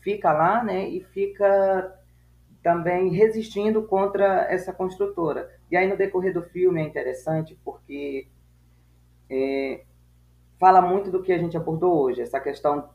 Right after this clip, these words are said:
da vivência da sexualidade, é, os conflitos que ela tem com a família, essa questão dos preconceitos, né, das pessoas tentando, é, tirar a legitimidade do discurso dela,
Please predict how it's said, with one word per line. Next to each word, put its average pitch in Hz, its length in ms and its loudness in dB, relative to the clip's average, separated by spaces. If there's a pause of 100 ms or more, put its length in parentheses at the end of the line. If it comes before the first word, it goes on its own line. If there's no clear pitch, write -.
da - 140 6
vivência 156 560 -2
da 123 120 -4
sexualidade, 123 1080 -2 (540)
é, 139 180 -4
os 147 140 -4
conflitos 175 720 -2
que 165 100 -4
ela 156 160 4
tem 151 260 -6
com 165 240 0
a 160 120 0
família, 139 720 -2 (200)
essa 170 240 -2
questão 170 380 -2
dos 160 160 -6
preconceitos, 156 880 -2
né, 139 140 -6
das 139 160 -6
pessoas 147 340 -6
tentando, 156 560 -4 (480)
é, 143 420 -4 (680)
tirar 208 580 4
a 175 120 4
legitimidade 175 960 2
do 147 120 -6
discurso 165 540 -8
dela, 147 640 0